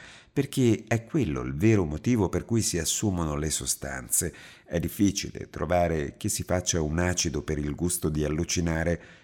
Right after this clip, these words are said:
Star meglio psicologicamente è sempre l'obiettivo fondamentale dell'assunzione di droga. Insomma, non possiamo parlare di normalità e anormalità in bianco e nero.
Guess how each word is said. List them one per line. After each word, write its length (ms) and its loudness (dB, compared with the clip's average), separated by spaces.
Star 320 -4
meglio 460 4
psicologicamente 1400 0
è 120 -4
sempre 640 0
l'obiettivo 640 2
fondamentale 880 0
dell'assunzione 840 -2
di 140 -2
droga. 480 -6
Insomma, 520 8
non 180 10
possiamo 480 10
parlare 560 8
di 140 6
normalità 880 6
e 220 10
anormalità 680 6
in 180 6
bianco 320 6
e 40 6
nero. 440 0